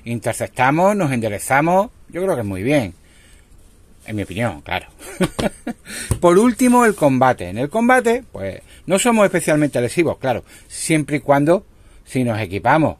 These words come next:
con un Alastor, con un rifle automático, o con un Ivory Bow,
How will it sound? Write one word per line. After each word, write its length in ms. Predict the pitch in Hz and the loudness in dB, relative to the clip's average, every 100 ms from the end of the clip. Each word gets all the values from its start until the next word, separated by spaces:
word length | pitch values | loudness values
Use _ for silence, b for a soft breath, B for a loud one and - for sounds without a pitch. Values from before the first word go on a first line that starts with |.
| - | -8
con 160 | 95 | -6
un 200 | 104 107 | -4 -4
Alastor, 540 | 110 113 127 - 110 95 | -2 -2 -2 -4 -4 -4
con 180 | 107 107 | -8 -6
un 180 | 107 101 | -6 -8
rifle 220 | 101 110 | -4 -4
automático, 680 | 95 98 120 143 120 92 80 B B B | -4 -4 0 0 -2 -8 -14 B B B
o 280 | 110 117 107 | 0 2 2
con 200 | 113 110 | -2 -2
un 460 | 117 120 117 120 120 | -2 -2 -2 -2 -2
Ivory 320 | 117 113 110 | -2 -2 0
Bow, 420 | 113 151 151 95 | 4 6 6 0